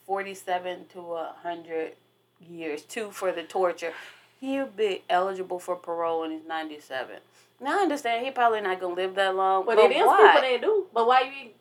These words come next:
Speaker 2: didn't just get life?
Speaker 1: What? Why? He never talks about,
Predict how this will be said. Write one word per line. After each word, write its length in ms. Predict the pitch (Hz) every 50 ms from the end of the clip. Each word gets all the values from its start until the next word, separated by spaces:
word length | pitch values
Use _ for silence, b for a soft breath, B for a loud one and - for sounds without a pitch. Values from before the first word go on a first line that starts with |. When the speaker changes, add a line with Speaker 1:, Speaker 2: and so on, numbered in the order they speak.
| _ -
Speaker 2:
didn't 180 | 240 247 240
just 160 | 233 226 220 -
get 140 | 214 196
life? 300 | 185 214 262 240 190 147 - _ _ _ _ _ _ _ _ _
Speaker 1:
What? 480 | - 208 214 233 240 247 - - - - - _ _ _ _ _ _ _ _ _ _ _ _ _ _ _
Why? 400 | 190 208 240 247 196 160 165 147 - _ _ _ _ _ _ _ _ _ _ _ _
He 160 | - 233 220
never 760 | 196 190 190 185 190 208 208 226 226 226 233 233 233 233 233 B B B B B B B B -
talks 460 | - - 190 190 190 190 - - 196
about, 580 | 185 - 175 170 170 165 165 165 165 165 -